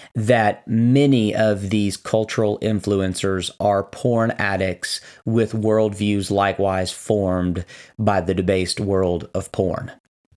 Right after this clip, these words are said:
This is an all-out public health crisis.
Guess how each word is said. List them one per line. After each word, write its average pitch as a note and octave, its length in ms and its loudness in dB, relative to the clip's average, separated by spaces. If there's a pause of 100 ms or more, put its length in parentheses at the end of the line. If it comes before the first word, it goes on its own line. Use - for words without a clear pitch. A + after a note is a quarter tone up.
(580)
This A#2+ 280 2
is C3 120 4
an A#2+ 80 2
all-out A#2 680 4 (180)
public B2 580 0 (220)
health G#2 420 0 (160)
crisis. - 720 -4